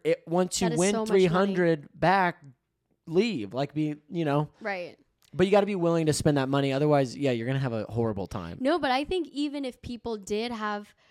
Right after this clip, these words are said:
Speaker 2: a hundred thousand dollars to spend gambling, like, they wouldn't want to. Sorry, I got distracted with you pouring the shot.
Speaker 1: Yeah. Uh,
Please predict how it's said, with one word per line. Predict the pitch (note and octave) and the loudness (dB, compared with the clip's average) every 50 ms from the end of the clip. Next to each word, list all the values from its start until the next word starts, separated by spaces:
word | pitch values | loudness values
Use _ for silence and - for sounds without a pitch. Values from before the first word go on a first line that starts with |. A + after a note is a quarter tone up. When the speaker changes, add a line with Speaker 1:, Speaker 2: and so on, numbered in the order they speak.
| _ _ _ _ - | _ _ _ _ -6
Speaker 2:
a | A#3+ A3+ | -4 -2
hundred | A#3+ A3 A3+ A#3 A3+ A3 | -2 -2 -4 -4 -6 -6
thousand | A3 G#3 G#3 G#3 G#3 G#3 | -6 -6 -6 -6 -6 -6
dollars | G3+ G3+ G3 G3+ G#3 G#3 G#3 - - - - - | -6 -6 -6 -6 -6 -8 -10 -14 -16 -16 -14 -12
to | A#3 A3+ | -12 -12
spend | G#3+ - - G#3 F#3+ G3 G3+ | -12 -12 -10 -10 -10 -10 -10
gambling, | G3 F#3+ F3+ F3+ F#3+ G#3 G#3+ A3 A#3 B3+ C#4 D4+ D4 _ _ _ _ _ - | -12 -12 -14 -12 -12 -10 -10 -8 -8 -8 -8 -10 -12 _ _ _ _ _ -14
like, | A3+ G#3 G#3 - | -12 -12 -12 -10
they | - G#3+ A3 | -8 -8 -8
wouldn't | G#3+ A3 G#3 G#3 G3+ G3+ G3 F#3+ - _ _ _ _ _ _ _ _ _ _ _ _ _ _ _ _ _ - | -8 -10 -12 -10 -12 -12 -14 -16 -18 _ _ _ _ _ _ _ _ _ _ _ _ _ _ _ _ _ -20
want | G3+ G3+ G3 F#3 F#3 F#3 | -18 -14 -14 -14 -14 -16
to. | - - - F3+ F3+ - - - - - _ _ _ _ _ _ _ _ _ | -18 -20 -20 -20 -20 -20 -20 -20 -20 -20 _ _ _ _ _ _ _ _ _
Sorry, | - - G#3 F#3+ F#3 | -12 -8 -6 -6 -4
I | |
got | F#3 G3 G3+ | -4 -6 -8
distracted | G3+ G3+ - G3 F3+ F#3+ - | -10 -10 -10 -10 -10 -10 -10
with | F#3+ F#3+ | -14 -14
you | F#3+ F#3 | -16 -16
pouring | - - F3+ F3+ F3+ F#3 G3+ | -16 -16 -18 -16 -16 -16 -16
the | F3+ G3+ | -18 -18
shot. | - F3+ F3+ F#3+ - - | -18 -18 -20 -20 -12 -4
Speaker 1:
Yeah. | - F3+ F3+ E3+ D3+ B2+ A#2 - _ _ _ - | 2 4 4 6 4 4 0 -4 _ _ _ 0
Uh, | D3+ D3+ D3+ D3+ D3 D3 D3 C#3+ | 2 4 4 4 4 4 2 0